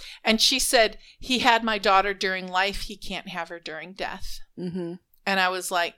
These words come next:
Speaker 1: "Mm, sounds like, you know, Mama Parker wasn't too, you know, pleased with her,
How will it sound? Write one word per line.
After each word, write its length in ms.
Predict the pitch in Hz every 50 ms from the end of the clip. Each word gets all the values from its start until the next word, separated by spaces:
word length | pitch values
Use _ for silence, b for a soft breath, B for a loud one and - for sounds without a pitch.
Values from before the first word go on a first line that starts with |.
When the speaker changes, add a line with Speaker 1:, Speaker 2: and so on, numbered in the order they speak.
| _ - 214
Speaker 1:
"Mm, 280 | 208 208 208 208 202 - B B B B B
sounds 520 | - - - 262 247 262 294 311 294 - -
like, 360 | 233 220 208 208 - - -
you 120 | 226 233
know, 280 | 220 208 196 190 180 180 B B B B B B B
Mama 360 | 202 208 214 220 214 196 185
Parker 440 | - - 269 294 294 - - 190 190
wasn't 360 | 175 190 185 180 214 190 - -
too, 460 | - - 208 196 185 180 175 180 -
you 140 | - 196 196
know, 100 | 185 165
pleased 380 | - - - 240 226 226 208 -
with 140 | 202 180
her, 100 | 190 175